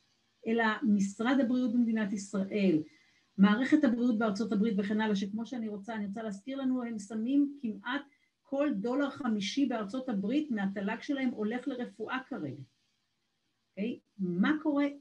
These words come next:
איך אנחנו עושים את השינוי? בלי לפגוע בחולים שלנו. זו סוגיה מאוד מאוד קשה. היא סוגיה, דרך אגב, ניהולית, היא כמעט לא סוגיה רפואית, אבל אנחנו נצטרך להיות מאוד יצירתיים באיך אנחנו עושים את זה.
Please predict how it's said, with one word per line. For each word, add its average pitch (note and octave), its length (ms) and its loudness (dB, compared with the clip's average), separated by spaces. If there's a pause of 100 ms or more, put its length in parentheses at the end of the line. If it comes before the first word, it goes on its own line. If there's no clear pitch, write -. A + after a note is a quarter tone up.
איך C4 260 -2
אנחנו A#3+ 420 0
עושים A3 320 -4
את G#3+ 100 -6
השינוי? A#3+ 500 0 (360)
בלי B3+ 380 6
לפגוע F#3 500 0 (720)
בחולים A#3+ 400 2
שלנו. F#3 420 2
זו B3+ 120 0
סוגיה B3 440 0 (100)
מאוד C4+ 400 0
מאוד C4 240 2
קשה. B3+ 360 -2 (140)
היא G#3+ 80 -2
סוגיה, A3 440 0
דרך C#4+ 220 0
אגב, C#4 220 0
ניהולית, G#3+ 580 6
היא G3 120 -6
כמעט A3 360 -4
לא C#4 160 -2
סוגיה B3+ 440 -4
רפואית, C4+ 540 0 (240)
אבל G#3 200 2
אנחנו G#3+ 260 -4
נצטרך A3+ 460 -6
להיות B3+ 260 -2
מאוד C#4+ 360 0
יצירתיים C#4 840 2 (460)
באיך C4+ 320 -2
אנחנו A#3 380 2
עושים A#3+ 380 2
את C#3 120 0
זה. C#3 80 -10